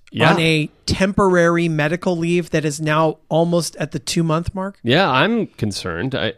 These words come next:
Speaker 1: certainly, without any information, it's so hard to know how serious this is
Speaker 2: So
Speaker 1: or
Speaker 2: they
Speaker 1: isn't.
Speaker 2: cited a, a persistent cough was what was written about. I went back and looked, and they said,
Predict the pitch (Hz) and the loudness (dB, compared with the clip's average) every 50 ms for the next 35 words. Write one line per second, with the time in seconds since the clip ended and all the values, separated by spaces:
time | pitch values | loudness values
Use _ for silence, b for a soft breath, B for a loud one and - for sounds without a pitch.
0 | _ _ _ - - - 208 220 208 196 185 170 156 131 B B B B 151 156 | _ _ _ -8 0 2 2 4 4 4 4 4 4 2 B B B B 2 4
1 | 165 175 180 180 160 156 151 147 139 139 120 117 127 135 - - - - 131 123 | 4 4 4 4 4 4 4 4 4 2 2 2 2 2 0 -2 -4 -4 -6 -4
2 | - - - 190 196 170 127 143 139 135 131 117 - 120 110 107 113 110 110 110 | -2 -2 0 2 2 2 2 2 2 0 0 -2 -2 -2 0 2 2 4 4 4
3 | 107 107 107 104 101 b b b b b b b b b b b - - - - | 2 2 2 0 0 b b b b b b b b b b b -12 -10 -4 -2
4 | 127 127 120 - - - - - 110 110 117 117 113 - - - 104 - - - | -2 -2 -2 -2 -4 -6 -4 -4 -4 -2 -2 -2 -2 -2 -4 -6 -8 -8 -8 -6
5 | - 113 117 113 110 - 220 226 220 220 113 - - 220 254 302 277 302 277 202 | -4 -2 -2 0 0 2 2 2 2 4 4 4 4 4 2 2 0 0 -2 -2
6 | 156 151 - - - - 165 156 - - - - - 185 - - - - 240 247 | -4 -6 -8 -8 -4 -2 -2 -2 0 0 0 0 0 -2 -2 -2 -2 -2 -2 -4
7 | - - - 311 254 196 - _ _ - - - - - 156 196 190 - - - | -4 -4 -2 -2 -4 -4 -6 _ _ -16 -14 -14 -6 -2 0 0 0 0 -4 -8
8 | - - - - 165 160 175 156 - 156 151 156 151 - - b b b b b | -14 -14 -14 -8 -4 -2 -2 -2 -2 -2 -2 -2 -2 -4 -8 b b b b b
9 | b b b b b b b b b b - 180 190 165 - - - _ _ _ | b b b b b b b b b b -4 -2 -2 -2 -4 -8 -14 _ _ _
10 | _ _ 165 156 226 - - 254 208 165 135 131 127 131 143 160 165 170 233 254 | _ _ -2 0 0 0 2 0 0 0 0 0 0 0 2 2 2 2 0 0
11 | 240 240 233 240 202 175 156 147 160 196 160 135 139 147 - - - - 170 175 | 0 -2 -2 -2 -2 -2 0 2 4 4 4 2 0 -2 -6 -10 -8 -4 -4 -2
12 | 165 - 185 165 147 | 0 0 0 -2 -2